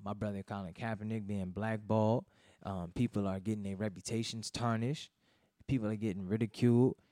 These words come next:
And, and, and, or they, or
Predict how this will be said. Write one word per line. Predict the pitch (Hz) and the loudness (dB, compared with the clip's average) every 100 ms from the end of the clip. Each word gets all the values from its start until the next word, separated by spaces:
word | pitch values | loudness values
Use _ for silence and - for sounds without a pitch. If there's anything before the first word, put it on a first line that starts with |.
| _ _ _ _ _ _ _ _ | _ _ _ _ _ _ _ _
And, | 135 131 120 117 - | -4 -2 -2 -4 -6
and, | 127 120 117 - _ - | -2 -2 -4 -8 _ -8
and, | 135 | -2
or | - 170 160 143 | 6 8 8 6
they, | 143 139 | 2 2
or | - 147 143 135 | 4 6 6 4